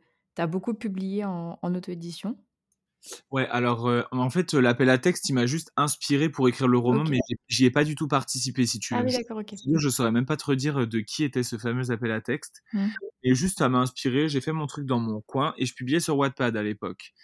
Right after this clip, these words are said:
Speaker 1: Ok.
Speaker 2: Et, hum, il y a trois ou quatre, quatre éditeurs, je crois, qui m'avaient contacté sur la plateforme pour m'éditer. J'avais tout décliné.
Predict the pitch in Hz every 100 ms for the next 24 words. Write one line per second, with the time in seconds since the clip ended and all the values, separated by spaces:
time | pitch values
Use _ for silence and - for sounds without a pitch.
0 | - - 208 208 - 175 _ - 127 123
1 | 123 123 123 123 123 120 113 _ _ _
2 | _ - 170 165 - 160 151 131 - 180
3 | 170 170 143 131 135 139 - 120 - 117
4 | 107 110 - 127 127 117 147 139 113 107
5 | 117 - - 139 123 113 113 107 - -
6 | 135 170 - - - _ - 117 110 -
7 | - 170 156 - - 135 131 139 190